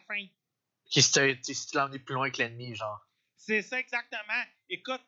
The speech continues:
Speaker 1: j'ai déjà vu des games que la personne, euh, l'équipe adverse a-, avait à peine transporté de un millimètre, là, puis il fallait juste dépasser ça pour gagner.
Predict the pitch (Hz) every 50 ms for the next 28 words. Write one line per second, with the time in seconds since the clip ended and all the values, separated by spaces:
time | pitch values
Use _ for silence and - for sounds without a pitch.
0 | - 202 180 160 185 190 180 196 175 208 208 175 220 254 - 240 214 202 196 170
1 | 170 196 214 233 254 247 _ - 220 190 180 175 170 175 180 185 180 170 - -
2 | 185 - - - 226 240 _ - 185 180 185 185 185 190 185 - 226 220 - 220
3 | 190 175 208 240 233 - 214 196 180 196 - - 160 165 180 185 190 - _ -
4 | 175 180 175 - _ _ - 233 226 240 240 240 214 - - - 202 196 180 -
5 | - 208 185 - - 226 233 233 202 202 196 - 202 196 208 220 214 208 208 196
6 | 185 180 175 190 185 226 285 302 277 _ _ 262 262 269 285 269 _ _ _ _
7 | _ _ _ _ _ - - - 202 196 190 190 170 180 214 208 - - 170 180
8 | 180 175 - 175 165 165 - - 202 196 190 185 170 156 151 151 147 139 143 147
9 | 151 165 165